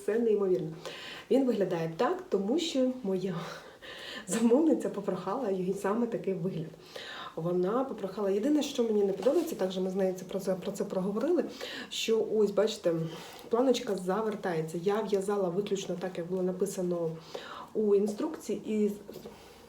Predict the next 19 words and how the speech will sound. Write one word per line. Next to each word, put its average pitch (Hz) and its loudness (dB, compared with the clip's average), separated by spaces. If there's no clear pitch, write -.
це 233 0
проблемка. 190 0
Саме 226 2
це 247 2
проблема, 175 0
я 165 0
вважаю. 160 -4
Е, 180 2
тому 226 4
мені 196 6
здавалось 185 0
би, 165 -2
ну, 202 -2
це 220 2
мені 208 6
не 165 2
подобається 160 -8
тож, 165 -8
також. - -10